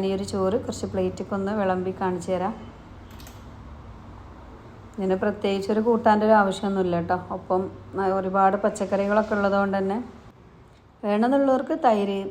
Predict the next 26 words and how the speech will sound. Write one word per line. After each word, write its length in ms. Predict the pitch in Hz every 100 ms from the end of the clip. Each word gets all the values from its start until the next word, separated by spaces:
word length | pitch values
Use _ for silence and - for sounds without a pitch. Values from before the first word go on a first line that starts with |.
| -
പപ്പടം, 400 | 196 214 196 208 - -
അച്ചാർ 340 | 208 - 196 190 196 -
അങ്ങനെയുള്ളതൊക്കെ 600 | 202 202 196 196 190 190
എടുക്കാം 240 | 185 - 190
ട്ടോ. 80 | 208 - - - - - - - -
അപ്പോൾ 140 | -
അതാ 100 | 190 190
നമ്മുടെ 240 | 185 185 196
റൈസ്. 320 | 190 185 185 226
നിങ്ങൾ 160 | 220 208 196
എന്തായാലും 420 | 202 220 220 208 -
ഒന്ന് 140 | 202 208
ചെയ്ത് 220 | 214 190 202
നോക്കുക. 300 | 190 185 214 - -
ചെയ്ത് 180 | 202 190 196
നോക്കിയിട്ടൊന്ന് 520 | 190 185 190 196 196 190
ഫീഡ്ബാക്കൊക്കെ 580 | 190 185 190 190 185 196
ഒന്ന് 100 | 190
അറിയിക്കുക. 380 | 185 180 180 202 240 - - - - - - - -
അപ്പോൾ 160 | 208 208
ഞാൻ 100 | 202 202
പറഞ്ഞ 200 | 202 202 202
പോലെ 180 | 202 190
തന്നെ 220 | 196 190 233 - 202
ഒരു 120 | 196 202
കപ്പ് 300 | 202 -